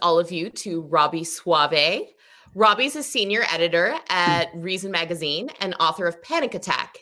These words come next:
Speaker 1: Young Radicals in the Age of Trump, a book about trampling of free speech and due process in the name of social justice. You can find him on Twitter as at Robbie Suave.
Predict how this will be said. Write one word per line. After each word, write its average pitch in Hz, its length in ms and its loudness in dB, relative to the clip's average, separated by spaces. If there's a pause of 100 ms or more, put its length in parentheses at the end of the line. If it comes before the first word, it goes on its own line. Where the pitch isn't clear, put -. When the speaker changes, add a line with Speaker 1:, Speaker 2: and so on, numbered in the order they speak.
(120)
Speaker 1:
Young 190 280 0
Radicals 170 640 0
in 170 100 -6
the 160 160 -6
Age 151 180 -2
of 151 120 -8
Trump, - 360 -4 (440)
a - 40 -4
book 226 200 0
about 220 240 0
trampling 214 540 -2
of 180 100 -4
free 175 180 -4
speech 320 480 -8
and 180 140 -4
due 208 140 -6
process 214 600 0
in 160 140 -6
the 151 80 -4
name 151 160 -2
of 147 80 -6
social 143 340 -2
justice. - 800 -4 (320)
You 208 100 -4
can 233 140 4
find 254 200 4
him 302 120 0
on 269 120 2
Twitter 170 480 4
as 156 220 -2 (140)
at 180 280 2 (200)
Robbie 160 360 0
Suave. 135 600 -2